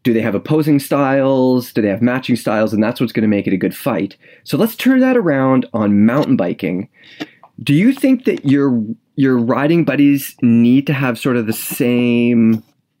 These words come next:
the same s-, style or focus as you? Or do you guys enjoy going out and riding with somebody who maybe is, uh, all about something that you're not?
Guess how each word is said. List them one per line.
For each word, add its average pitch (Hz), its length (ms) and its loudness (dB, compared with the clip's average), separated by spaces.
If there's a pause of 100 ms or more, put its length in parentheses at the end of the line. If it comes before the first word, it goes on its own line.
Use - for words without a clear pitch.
(460)
the 123 80 0
same 127 300 0
s-, - 360 -8 (540)
style 143 880 0
or 120 180 2
focus 147 640 -4 (100)
as 143 240 0
you? 175 360 2 (420)
Or 156 340 2
do 143 160 -2
you 175 60 2
guys 180 240 0
enjoy 131 500 2
going 123 340 0
out 110 300 -2 (360)
and 117 160 0
riding 107 320 0
with 107 100 0
somebody 104 380 0
who 104 140 2
maybe 101 360 2
is, 95 600 -2 (520)
uh, 98 300 -2
all 127 240 0
about 113 380 -2
something 110 540 0
that - 200 -6
you're 101 200 0
not? 127 440 -4